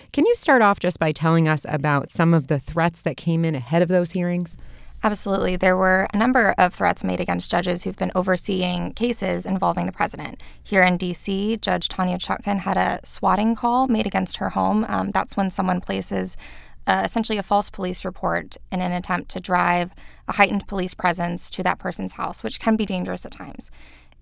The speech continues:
Speaker 2: And also in New York State, where Trump was having a civil fraud trial at the time, separate from his criminal charges, more on those later, um, there was another swatting call, this one related to a false bomb threat at the residence in Long Island of New York State Court Justice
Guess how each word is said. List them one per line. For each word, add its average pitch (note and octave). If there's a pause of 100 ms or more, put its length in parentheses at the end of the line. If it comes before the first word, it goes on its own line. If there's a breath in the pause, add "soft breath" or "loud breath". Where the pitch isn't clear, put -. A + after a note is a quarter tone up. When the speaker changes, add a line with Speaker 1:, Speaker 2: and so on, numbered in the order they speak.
(100)
Speaker 2:
And G3+
also G3
in F#3+
New G3
York F#3+
State, G3+
where F#3
Trump F3+
was F#3
having F3+
a E3+
civil C#4
fraud A3
trial G3
at G3+
the G#3
time, G3+
separate G#3
from F#3+
his F#3
criminal F3+
charges, F3+
more F3+
on F3+
those F3
later, F3+ (540 loud breath)
um, F3+
there F#3
was F#3
another F#3+
swatting E3+
call, F#3
this G#3+
one F#3
related F3+
to F#3+
a F3
false F#3
bomb A3
threat - (340 soft breath)
at F3+
the F#3+
residence F#3
in F3+
Long F3
Island F3
of F3
New F#3
York F3+
State -
Court -
Justice F#3